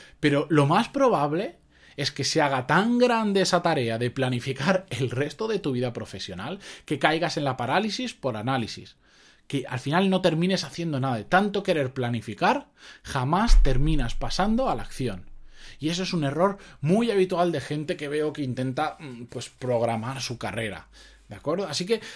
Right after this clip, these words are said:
intentar evitar estos, estos errores y pensar siempre en macro, en esa meta a largo plazo y en micro,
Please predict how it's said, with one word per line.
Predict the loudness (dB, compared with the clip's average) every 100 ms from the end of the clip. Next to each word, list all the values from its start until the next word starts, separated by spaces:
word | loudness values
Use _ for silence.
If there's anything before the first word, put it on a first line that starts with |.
| -10
intentar | -4 -2 2 2 2
evitar | 0 0 -2
estos, | -4 -8 -6
estos | -4 0 -2
errores | 0 0 0 0
y | -4
pensar | -2 -2 -2
siempre | -2 -2 0
en | 2
macro, | 2 2 2 0 0
en | -4
esa | -4 0
meta | 2 2 4
a | 4
largo | 4 2 0
plazo | 0 0 -2 -6 -14 -4
y | 0
en | 2
micro, | 2 2 -2